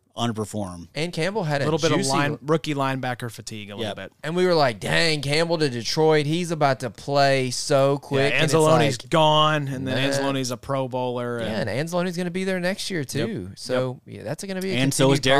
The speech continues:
Speaker 2: problem.
Speaker 1: Barnes,
Speaker 2: Yeah.
Speaker 1: you know? So, yeah, I think, yeah, I, I'm not gonna be chasing these <laughs> linebackers, I don't
Speaker 3: So
Speaker 1: think,
Speaker 3: why,
Speaker 1: anymore.
Speaker 3: yeah, it's like, why, why would you spend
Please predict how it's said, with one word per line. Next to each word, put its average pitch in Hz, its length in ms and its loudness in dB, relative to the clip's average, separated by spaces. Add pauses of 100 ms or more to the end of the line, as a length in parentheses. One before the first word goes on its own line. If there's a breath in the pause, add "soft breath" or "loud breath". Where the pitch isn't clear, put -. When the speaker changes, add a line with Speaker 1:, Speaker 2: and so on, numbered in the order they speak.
Speaker 2:
problem. 131 120 6
Speaker 1:
Barnes, 139 480 2
Speaker 2:
Yeah. 104 140 -2
Speaker 1:
you 104 80 -4
know? 104 260 -6
So, 117 160 -2
yeah, 120 240 2
I 117 40 0
think, 131 340 -6 (640 loud breath)
yeah, 107 380 -4 (160)
I, 135 40 -4
I'm 160 120 0
not 160 180 2
gonna 147 160 0
be 131 120 -2
chasing 113 360 -2
these 110 140 -6
<laughs> 113 60 -4
linebackers, 123 440 -2
I 113 40 -4
don't 120 100 -2
Speaker 3:
So 202 160 4
Speaker 1:
think, 170 120 -2
Speaker 3:
why, 175 240 2
Speaker 1:
anymore. 123 300 0
Speaker 3:
yeah, 165 260 0
it's 143 160 -2
like, 147 200 -4
why, 135 340 -4
why 127 400 -6
would 160 200 -4
you 143 140 -6
spend 127 720 -6